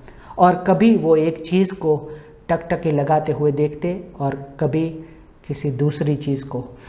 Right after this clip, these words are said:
मानो वो अपने मन में, अपने दिमाग में बांध कर रखने चाहते हैं। ये सारी चीज़ें अपने दिमाग में फिक्स कर देना चाहते हैं। उस छोटी सी स्कूल के कमरे में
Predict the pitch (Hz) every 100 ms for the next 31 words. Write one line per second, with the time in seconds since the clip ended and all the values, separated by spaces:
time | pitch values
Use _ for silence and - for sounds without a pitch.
0 | - 160 214 285 262 226 220 208 208 170
1 | 147 196 180 127 120 - - 156 151 143
2 | 139 143 156 190 147 135 135 135 - -
3 | - 170 143 156 180 202 202 202 143 151
4 | - 160 139 123 123 131 120 120 - -
5 | - - - 147 147 156 170 202 202 165
6 | 156 156 - 147 135 139 156 180 156 151
7 | 185 - - - - 240 - - 165 147
8 | 139 135 135 127 127 131 131 - - -
9 | 151 160 - - 175 208 196 190 160 -
10 | 160 180 196 - - 156 156 180 170 147
11 | 156